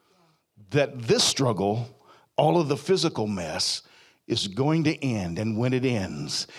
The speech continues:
it's gonna end with the world seeing, "I've been adopted by the King of Kings and the Lord of Lords."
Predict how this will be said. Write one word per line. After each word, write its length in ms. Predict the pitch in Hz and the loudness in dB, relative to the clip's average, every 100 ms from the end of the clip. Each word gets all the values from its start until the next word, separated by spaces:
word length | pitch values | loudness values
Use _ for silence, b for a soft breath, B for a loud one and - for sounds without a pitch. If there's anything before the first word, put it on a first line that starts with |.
| B | B
it's 180 | 123 - | -4 -2
gonna 280 | - 120 120 - | -2 0 -2 -2
end 320 | 143 117 107 | -2 0 0
with 140 | 98 98 | -2 -2
the 100 | 107 | -2
world 380 | 95 110 98 | 0 0 0
seeing, 480 | - - 123 90 78 - B B | -2 -2 -2 -2 -6 -10 B B
"I've 220 | - 98 - | -4 -4 -2
been 160 | 95 | -4
adopted 640 | 76 - - - - - - | -6 -6 -4 -4 -6 -10 -8
by 220 | - - | -6 -6
the 160 | - - _ | -8 -16 _
King 340 | - 98 87 71 | -10 -6 -6 -6
of 140 | 69 | -10
Kings 580 | - - - - - - B B B - | -14 -14 -16 -20 -20 -20 B B B -10
and 120 | 92 | -6
the 120 | 82 | -6
Lord 280 | - 65 - | -6 -8 -10
of 120 | - | -12
Lords." 680 | - - - - - - | -12 -14 -14 -16 -16 -16